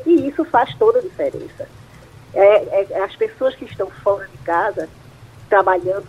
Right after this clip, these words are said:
tendo que trabalhar nesse momento, quando os outros estão se protegendo em casa, o impacto psicológico é exatamente esse.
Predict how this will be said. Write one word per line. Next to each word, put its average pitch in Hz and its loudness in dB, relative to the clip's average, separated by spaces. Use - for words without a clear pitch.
tendo 220 -2
que - -16
trabalhar 165 -4
nesse 160 -12
momento, 160 -14
quando - -8
os - -6
outros 440 6
estão 370 -14
se - -20
protegendo 494 -8
em - -20
casa, 151 -8
o 233 -4
impacto 285 0
psicológico 196 -2
é 240 4
exatamente 277 -2
esse. 381 -4